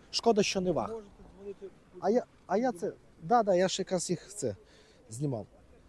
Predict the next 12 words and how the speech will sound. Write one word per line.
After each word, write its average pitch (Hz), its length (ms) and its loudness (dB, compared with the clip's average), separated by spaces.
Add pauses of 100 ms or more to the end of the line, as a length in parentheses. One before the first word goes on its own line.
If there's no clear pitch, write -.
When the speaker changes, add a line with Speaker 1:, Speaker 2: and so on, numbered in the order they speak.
(380)
Speaker 1:
Так, 120 160 -8
давайте 139 340 0
глянемо 127 380 -6
ще 202 300 2 (140)
третю 202 340 2
Фабію. 160 500 0 (1500)
Також - 340 -6
нема 147 200 -2
номера 135 300 0
телефону. 123 480 -4
Ну, 208 120 4
дивіться, 160 440 0